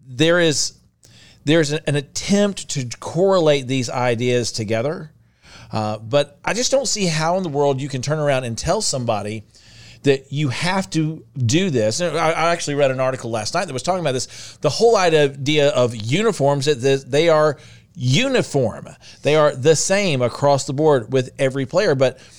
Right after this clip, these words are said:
when you are inserting a political statement into your uniform,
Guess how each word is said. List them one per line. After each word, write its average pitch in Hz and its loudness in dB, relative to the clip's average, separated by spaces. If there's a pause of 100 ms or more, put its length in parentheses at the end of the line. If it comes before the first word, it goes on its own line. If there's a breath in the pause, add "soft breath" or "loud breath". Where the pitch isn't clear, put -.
(280 loud breath)
when 151 2
you 190 0
are 160 2 (220)
inserting 127 -2 (320 soft breath)
a 139 2
political 165 0
statement 120 -4 (720 loud breath)
into 147 0
your 135 2
uniform, 131 -6